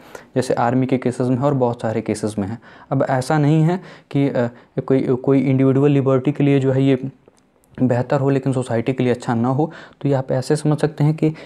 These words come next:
जो ये जो है यहाँ पे एक इंडिविजुअल लिबर्टी और सोशल कंट्रोल के बीच में एक बैलेंस है मौलिक अधिकार में। ठीक है, ये यहाँ पे आप इसको, ये बात बिल्कुल ध्यान रखना होगा। उसके बाद बात करते हैं तो ये भारतीय संविधान के पार्ट थ्री में है, ये आपके लिए बहुत इंपॉर्टेंट है।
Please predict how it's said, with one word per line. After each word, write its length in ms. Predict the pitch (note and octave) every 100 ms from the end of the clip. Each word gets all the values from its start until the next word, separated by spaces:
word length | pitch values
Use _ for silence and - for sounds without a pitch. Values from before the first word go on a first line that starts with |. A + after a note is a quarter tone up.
| - -
जो 360 | A#2+ B2 A#2+ C3+
ये 280 | B2+ C#3+ D#3+
जो 140 | C3+
है 200 | A2 C3
यहाँ 180 | B2+ C3
पे 180 | C3 D3
एक 120 | -
इंडिविजुअल 600 | - C3+ C3 C3 C#3 E3
लिबर्टी 480 | D#3 C#3+ D3 D3 E3+
और 200 | D#3 C#3
सोशल 320 | C3+ - D3+
कंट्रोल 420 | C#3+ C3 C3 B2
के 120 | B2
बीच 240 | B2 C#3 D#3+
में 80 |
एक 60 | C3+
बैलेंस 500 | A#2+ B2+ C3+ C3 -
है 160 | G2 - -
मौलिक 300 | A#2 A#2+ A#2+
अधिकार 360 | A2 A2 G2+
में। 120 | G2+ A#2+ -
ठीक 200 | D3 D#3
है, 160 | C3 - - - _ -
ये 100 | B2+
यहाँ 200 | B2 C3
पे 140 | C3+
आप 120 | C3+ C3+
इसको, 320 | B2+ - F3+ -
ये 100 | B2+
बात 180 | B2 C#3
बिल्कुल 440 | C3+ A#2+ B2 E3+ F#3 B2+
ध्यान 220 | A2+ A2
रखना 240 | G#2+ G2+
होगा। 300 | G2+ G2+ - - - - D3
उसके 180 | -
बाद 160 | D3+ D#3
बात 260 | C#3+ D3 -
करते 260 | C#3+ -
हैं 100 | C#3+
तो 120 | C#3+
ये 200 | C#3 C3+ C3+ - - -
भारतीय 340 | B2 A#2+ B2+
संविधान 380 | C3+ C3 B2+ B2+
के 120 | B2+
पार्ट 280 | B2+ A2+ A2+ -
थ्री 180 | - B2+
में 140 | B2+
है, 200 | A#2+ B2+ - - -
ये 120 | A#2+
आपके 220 | A2 A2 A#2+
लिए 100 | A2
बहुत 280 | A2+ B2+
इंपॉर्टेंट 520 | B2+ B2 A#2+ B2 B2
है। 120 | B2+